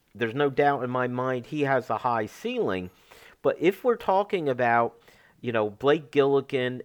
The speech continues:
and Jordan Stout level at, at this position,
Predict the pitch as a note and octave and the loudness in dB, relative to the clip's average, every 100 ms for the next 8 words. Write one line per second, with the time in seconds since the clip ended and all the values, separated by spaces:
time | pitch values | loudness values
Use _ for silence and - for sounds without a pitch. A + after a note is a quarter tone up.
0 | A2+ A2 G2+ B2 C3 A#2+ A#2 - - B2 | -10 -10 -8 -6 -4 -4 -8 -8 -2 0
1 | B2 A#2+ - - G#2+ G#2 A2+ C#3 E3 A#2 | 2 0 -4 -12 -12 -4 2 4 4 0
2 | G2+ F#2 - _ _ - A#2 - A#2 G#2+ | -4 -4 -10 _ _ -8 -8 -6 -6 -6
3 | - A#2 - - F#2+ C#3 G#3 - A2+ G2+ | -4 -6 -6 -12 -6 -2 -2 -2 -2 -4